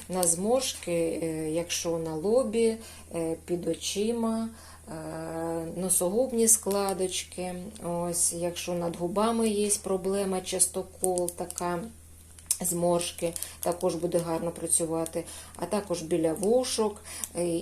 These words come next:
і горизонтальні, е, зморшки на лобі та вертикальні, дуже чудово працює. Е, ціна таких саше в каталозі шістсот дев'яносто дев'ять гривень, це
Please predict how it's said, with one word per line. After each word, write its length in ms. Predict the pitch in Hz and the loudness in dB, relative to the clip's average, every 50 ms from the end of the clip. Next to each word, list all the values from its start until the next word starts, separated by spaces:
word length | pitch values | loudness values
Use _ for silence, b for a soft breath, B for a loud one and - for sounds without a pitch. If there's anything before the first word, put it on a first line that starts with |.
| - - | 0 0
і 100 | 190 190 | 2 2
горизонтальні, 960 | 175 180 180 185 175 170 180 180 180 - 190 180 175 175 170 165 170 170 170 | 2 2 2 2 2 2 0 0 -2 0 0 0 0 0 0 0 0 0 0
е, 440 | 170 165 - - - - 160 160 160 | -2 -2 -4 -6 -6 -4 -4 -2 0
зморшки 760 | 160 170 175 175 175 170 170 - - - - - 165 165 160 | 0 0 0 2 2 0 0 0 -4 -6 -6 -4 -2 -2 -2
на 220 | 160 160 160 160 | -2 -4 -2 0
лобі 560 | 160 156 170 196 220 247 214 220 254 254 262 254 B B B B B | 0 0 2 4 4 4 4 4 2 2 2 2 B B B B B
та 120 | - 180 | -2 0
вертикальні, 800 | 170 180 190 190 - - 180 - - - 165 165 160 156 156 165 156 | 2 2 2 0 0 -2 -4 2 4 4 4 4 2 0 -2 -4 -4
дуже 360 | 156 180 190 202 196 208 202 | -2 -2 -2 0 0 0 -2
чудово 600 | - - - 185 170 208 170 175 175 175 185 185 | -2 -2 -2 -2 0 0 0 0 2 2 2 0
працює. 840 | - - - 180 175 175 - - - - 160 151 160 151 156 151 151 156 165 B B B B B B B B B - - | 0 0 0 -2 0 0 0 0 0 0 -2 -2 -4 -4 -4 -4 -6 -10 -12 B B B B B B B B B -8 -4
Е, 240 | 151 151 156 156 151 - - | -4 -2 -2 -2 -4 -4 0
ціна 600 | - - - 185 185 190 196 190 185 175 175 175 - - 170 - | 4 4 6 6 6 4 4 2 2 0 -2 -4 -6 -10 -10 -6
таких 380 | - 175 175 - 185 175 - | -6 -6 -4 -4 -4 0 2
саше 540 | - - 180 170 165 - - - 214 240 247 - - | 4 4 4 2 0 0 0 0 0 -2 -2 -4 -6
в 20 | |
каталозі 720 | 233 220 220 226 226 208 202 214 214 208 202 190 190 190 | -8 -6 -4 -4 -4 -2 -2 -2 -4 -4 -4 -4 -4 -4
шістсот 540 | 190 - - 185 180 - - - 185 175 170 | -4 -2 2 4 4 6 6 6 4 2 2
дев'яносто 680 | 170 170 160 165 165 165 170 170 160 - - - 165 | 0 2 2 2 2 2 2 0 0 0 0 -2 -4
дев'ять 500 | - - 170 170 165 156 160 156 - - | -2 2 2 4 4 4 2 -2 -4 -4
гривень, 480 | 175 175 190 220 247 247 269 269 254 247 B B B B B B B - - | -2 0 2 2 2 2 2 0 0 -2 B B B B B B B -10 -2
це 340 | - - - - 180 175 175 | 2 4 6 6 6 6 4